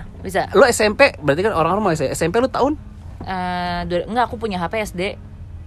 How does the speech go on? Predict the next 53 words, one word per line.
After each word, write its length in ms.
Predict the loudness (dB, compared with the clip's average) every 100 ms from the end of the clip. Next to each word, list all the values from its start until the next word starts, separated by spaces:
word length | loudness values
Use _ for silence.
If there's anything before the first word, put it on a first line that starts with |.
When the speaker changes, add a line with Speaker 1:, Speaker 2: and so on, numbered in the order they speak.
| -10
Speaker 1:
Kalau 300 | 0 4 8
Speaker 2:
Iya 160 | 8 8
Speaker 1:
hitungannya 20 |
Speaker 2:
sih, 120 | 4 2
Speaker 1:
punya 80 |
Speaker 2:
adek 160 | 2 2
Speaker 1:
H 40 |
P. 40 | 2
Speaker 2:
gua, 100 | 2
adek 180 | 2 2
gua 120 | 0 0
juga 160 | 0
S 180 | -2 -2
D 80 | -4
sih. 180 | -6 -8 0
Oh 140 | 2
iya, 100 | 2
Speaker 1:
Hmm. 120 | 0 0
Speaker 2:
S 40 |
D 60 | 0
tuh 80 | 0
udah 80 | -2
punya 140 | -2 -4
handphone 280 | -2 -4 -4
ya? 60 | -8 -10
Speaker 1:
Udah, 280 | -6 0 0
soalnya 240 | 2 0 0
kan 100 | -2
minta 220 | -2 -2
dijemput, 760 | -2 -2 -2 0 2 4 2 0 -12 -10
atau 240 | -8 -6 -4
kayak 320 | -2 0 0
kalau 240 | 0 0 0
les 180 | 0 -2 -6
minta 180 | -6
dijemput, 540 | -4 -4 -6 -6 -8 -8 -4
eh, 160 | -2
kayak 160 | 0 0
butuh 160 | 0
pegangan 400 | 0 4 4 6
aja 160 | 4 2
gitu 240 | 0 4
loh. 240 | 6 4 2 -14 -18 -18 -14 -8
Gitu. 320 | -6 0 2 4
Enggak 160 | 4
ya, 60 | 4
enggak 140 | 2 0
ngalamin 320 | 2 0 -2
ya? 120 | -4 -8 -16 -18 -14 -10 -4
<laughs> 560 | 0 0 0 -4 -2 6
Speaker 2:
Gua 320 | 10 10 8
S-, 240 | 0 -2
eh, 340 | -2 0 2